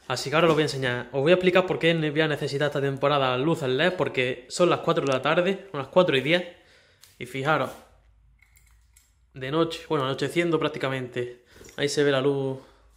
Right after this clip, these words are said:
que tengo hecha en la cocina. Y bueno, he pedido cuatro tiras de led para ponerle una en cada jaula. Aquí ahora mismo tengo tres. La otra jaula, como sabéis, la tengo allí en la caseta de madera. La utilizaré para cuando empiecen los pichones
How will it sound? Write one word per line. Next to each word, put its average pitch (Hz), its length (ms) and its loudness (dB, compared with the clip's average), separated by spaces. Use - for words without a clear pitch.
que 135 100 -10
tengo 139 200 -2
hecha 139 320 -4
en 135 60 -2
la 123 100 -4
cocina. 127 380 -8
Y 127 60 -4
bueno, 147 360 2
he 156 120 2
pedido 160 440 4
cuatro 160 500 4
tiras 147 260 0
de 131 80 0
led 180 160 2
para 131 140 -8
ponerle 143 300 0
una 139 240 0
en 127 100 -8
cada 131 200 -2
jaula. 156 600 2
Aquí 139 200 -2
ahora 165 140 4
mismo 151 200 0
tengo 139 280 0
tres. 180 240 0
La 131 80 -4
otra 156 180 0
jaula, 156 360 4
como 139 120 -2
sabéis, 147 220 2
la 135 80 2
tengo 143 180 0
allí 139 480 -2
en 131 140 -2
la 131 140 -2
caseta 135 520 0
de 131 160 -2
madera. 165 480 -2
La 131 180 0
utilizaré 135 560 0
para 143 160 0
cuando 131 240 -2
empiecen 143 340 -2
los 131 120 -2
pichones 175 480 -2